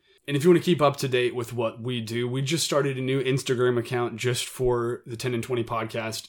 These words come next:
If you just search for Ten and Twenty Podcast, so T E N N I N two zero Podcast,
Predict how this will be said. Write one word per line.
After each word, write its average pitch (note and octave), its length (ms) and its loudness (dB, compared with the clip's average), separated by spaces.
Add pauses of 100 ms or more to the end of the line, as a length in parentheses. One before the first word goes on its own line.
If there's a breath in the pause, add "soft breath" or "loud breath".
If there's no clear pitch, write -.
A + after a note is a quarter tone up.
(120)
If A#2+ 200 -14
you A#2 80 -4
just A2 280 -4
search A2 260 -4
for A2 360 -6 (220 soft breath)
Ten C#3+ 260 -2
and C#3 240 -2
Twenty B2+ 340 2
Podcast, A2+ 920 -8
so - 200 -6
T C#3+ 200 -6 (100)
E C3 300 -2
N B2+ 80 2
N A#2+ 280 0
I A#2 220 -4
N A#2 320 0
two C3 260 -4
zero G#2+ 600 -4
Podcast, G#2+ 720 -6